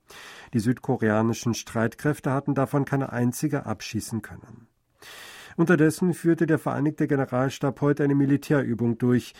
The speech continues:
um ein Eindringen nordkoreanischer Drohnen verhindern zu können.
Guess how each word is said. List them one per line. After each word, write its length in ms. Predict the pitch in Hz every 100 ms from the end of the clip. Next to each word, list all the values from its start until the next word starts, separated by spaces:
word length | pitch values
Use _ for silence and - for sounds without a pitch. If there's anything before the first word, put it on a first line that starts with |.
| - -
um 120 | - 120
ein 100 | 101
Eindringen 560 | 117 143 120 131 117
nordkoreanischer 1000 | 107 120 - 135 113 110 110 123 117 123
Drohnen 500 | 104 - 123 139 117
verhindern 540 | 101 113 98 139 110 87
zu 180 | - 117
können. 440 | - 95 -